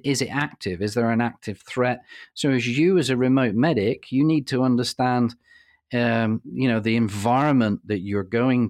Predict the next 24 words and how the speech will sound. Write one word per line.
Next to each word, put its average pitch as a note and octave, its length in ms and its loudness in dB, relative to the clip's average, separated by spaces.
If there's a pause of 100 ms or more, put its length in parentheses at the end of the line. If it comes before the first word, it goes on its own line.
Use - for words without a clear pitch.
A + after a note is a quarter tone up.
to. E2+ 240 -8
So - 140 -8
in G#2 100 -4
terms C#3 340 -2
of A2 140 -10
preparation, G#2+ 880 -4 (440)
you G#2+ 200 -4
most A#2 360 0
definitely C3 420 0
need A#2 220 2
to G2+ 80 -6
have G#2+ 260 0
a, G2+ 200 0
a G2+ 80 -2
medical A2 480 0
intelligence G2+ 800 0
report, F#2+ 520 -4 (680)
um, G#2+ 340 -2
so - 160 -2
that B2+ 120 -4
you B2+ 160 2
know B2+ 260 2
and B2+ 100 2
understand A#2 880 0